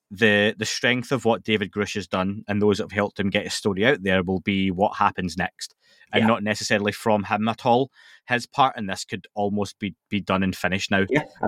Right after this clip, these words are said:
Speaker 2: absolutely.
Speaker 1: what happens with what he's handed on to Congress. And then going into the summer, the, the whistleblower, um, the whistleblowers or witnesses for Stephen Bassett coming forward.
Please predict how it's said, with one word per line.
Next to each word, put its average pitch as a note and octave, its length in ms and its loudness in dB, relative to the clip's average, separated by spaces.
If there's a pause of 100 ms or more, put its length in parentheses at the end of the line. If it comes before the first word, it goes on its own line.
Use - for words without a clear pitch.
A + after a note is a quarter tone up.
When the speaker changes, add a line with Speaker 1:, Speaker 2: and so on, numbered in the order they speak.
Speaker 2:
absolutely. A2 260 6
Speaker 1:
what G#2 140 0
happens G2 360 0
with G2 140 -10
what G2+ 160 2
he's G2+ 200 -6
handed F#2+ 320 0
on F2+ 160 0
to F#2 100 -4
Congress. G2 640 -2 (340)
And G2 100 -4
then F#2+ 160 -2
going G2 200 -2
into F2 180 -8
the F#2 80 -12
summer, G#2+ 380 -2 (360)
the, G2 360 -2
the G2 120 -4
whistleblower, F#2+ 680 -4 (100)
um, F2+ 460 -2 (600)
the G#2 120 0
whistleblowers G2 560 0
or G2 80 2
witnesses G2 640 -2
for - 160 -6
Stephen F#2+ 340 -4
Bassett - 340 -2
coming G2 260 -2
forward. F#2+ 420 0